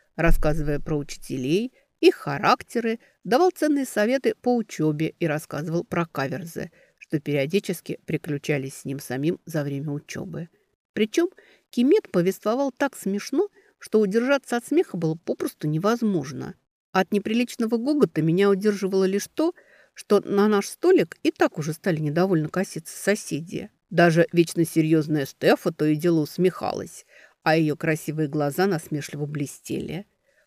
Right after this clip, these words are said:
Один Инград был напряжен и поглядывал на нашего капитана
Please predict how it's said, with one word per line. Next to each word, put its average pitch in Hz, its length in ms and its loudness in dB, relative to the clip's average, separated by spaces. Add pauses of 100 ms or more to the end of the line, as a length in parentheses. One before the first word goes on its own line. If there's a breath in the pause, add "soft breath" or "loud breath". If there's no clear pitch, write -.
Один 311 320 8 (140)
Инград 302 500 6
был 160 240 4
напряжен 151 640 4
и 165 80 2
поглядывал 151 640 4
на 147 120 0
нашего 143 340 -2
капитана 147 500 -4